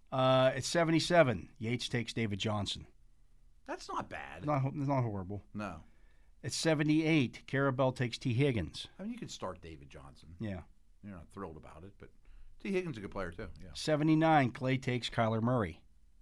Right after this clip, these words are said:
Speaker 1: That's Q B four.
Speaker 2: Sure. And he could be Q B two, really.
Speaker 1: Yeah. At eighty, Cockcroft takes Dak Prescott as Q B five.
Speaker 2: Yeah. Uh,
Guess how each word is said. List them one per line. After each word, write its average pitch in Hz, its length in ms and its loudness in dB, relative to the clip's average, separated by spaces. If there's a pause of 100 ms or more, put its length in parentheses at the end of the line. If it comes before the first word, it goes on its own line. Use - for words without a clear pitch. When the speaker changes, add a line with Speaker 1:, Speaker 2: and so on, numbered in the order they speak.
(300)
Speaker 1:
That's 101 120 -8
Q - 180 -4
B 117 120 0
four. 120 180 -6
Speaker 2:
Sure. 107 260 -6 (1120)
And 120 140 -6
he 117 60 -6
could 127 140 -6
be 113 80 -6
Q 107 160 -10
B 104 100 -6
two, 110 220 -6
really. 85 400 -8
Speaker 1:
Yeah. 110 200 0 (440)
At 139 140 -6 (100)
eighty, 170 520 4
Cockcroft 127 540 2
takes 123 340 -2
Dak - 340 -4
Prescott 131 460 0
as 113 120 -2
Q 98 160 -6
B 95 120 -4
five. 131 480 -6 (1000)
Speaker 2:
Yeah. - 800 -20
Uh, - 220 -20